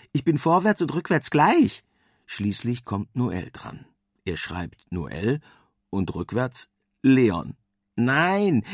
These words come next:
ich glaub's nicht“, schreit er. Frau Kochwein lächelt. „Jetzt du, Leon.“ Und er schreibt Leon und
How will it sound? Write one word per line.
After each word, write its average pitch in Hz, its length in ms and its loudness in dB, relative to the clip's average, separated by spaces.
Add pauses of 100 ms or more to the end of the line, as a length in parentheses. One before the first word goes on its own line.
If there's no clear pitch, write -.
(100)
ich - 200 -2
glaub's 190 500 2
nicht“, 202 480 0
schreit - 420 -10
er. - 300 -14 (400)
Frau - 280 -14
Kochwein 95 520 -8
lächelt. - 460 -14 (320)
„Jetzt 120 440 -4
du, 190 200 2
Leon.“ 87 440 0 (380)
Und 90 100 -8
er 78 80 -6
schreibt - 420 -8
Leon 107 500 0
und - 520 0